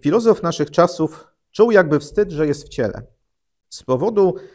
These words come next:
takiego nastawienia nie chciał opowiadać ani o swym pochodzeniu, ani o rodzicach, ani o ojczyźnie. O malarzu lub rzeźbiarzu nie chciał w ogóle słyszeć, do tego stopnia,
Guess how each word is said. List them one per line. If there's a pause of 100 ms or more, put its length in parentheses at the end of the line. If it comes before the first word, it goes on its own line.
(120)
takiego
nastawienia
nie
chciał
opowiadać
ani
o
swym
pochodzeniu, (460)
ani
o
rodzicach,
ani
o
ojczyźnie. (600)
O
malarzu
lub
rzeźbiarzu (140)
nie
chciał
w
ogóle
słyszeć,
do
tego
stopnia,